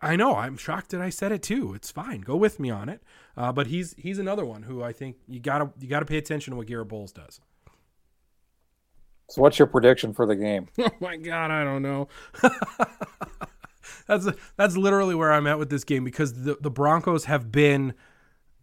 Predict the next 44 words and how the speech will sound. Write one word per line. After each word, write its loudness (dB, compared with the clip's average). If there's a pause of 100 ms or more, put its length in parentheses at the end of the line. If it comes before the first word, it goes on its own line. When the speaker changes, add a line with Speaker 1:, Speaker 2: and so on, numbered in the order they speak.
(100)
Speaker 1:
so 0
all 8
over 6
the 0
place. -6
I'm, 4
I'm 6
not 6
gonna 4
predict 2
a, -4
a -2
huge 0
win 2
or 4
a 0
huge -2
loss 0
one 0
way 4
or 4
the 2
other. 0 (300)
Uh, -4
I 2
think 2
I 2
am 2
gonna 2
predict 0
a -2
win -6
though, -4 (340)
uh, -4
and -2
I'm 6
gonna, 4
I'm -4
gonna 2
write 4
down 2
a -2
score 2
here. 0